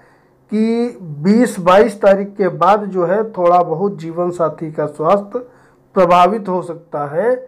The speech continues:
बाकी, अ, यदि आप गुरु के मंत्रों का जप करते हैं या गुरुवार का व्रत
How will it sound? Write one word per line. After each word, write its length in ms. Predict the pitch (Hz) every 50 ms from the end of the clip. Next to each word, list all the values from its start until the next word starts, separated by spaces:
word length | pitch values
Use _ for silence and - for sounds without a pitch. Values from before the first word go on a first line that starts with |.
| - _ _ _ _ -
बाकी, 880 | 202 160 151 175 180 175 175 - 208 214 214 208 196 196 220 247 - - _ _ _ _ _ _ _ _ _ _ _ _ _ _ - -
अ, 60 | 202 196 196 202 208 202 196 196
यदि 240 | 202 208 202 208
आप 280 | 214 208 208 214 214 208 220
गुरु 440 | 220 214 202 196 170 190 202 214 208
के 180 | 214 220 208
मंत्रों 400 | 196 190 185 190 185 - 214 214 208
का 160 | 208 214 190
जप 280 | - - 214 214 214 -
करते 320 | 208 185 185 180 - 202 185
हैं 260 | 175 175 190 214 226
या 140 | 220 214 196
गुरुवार 480 | 175 185 180 185 180 185 185 190 190
का 200 | 190 - 196 190
व्रत 360 | 185 160 170 185 220 214 214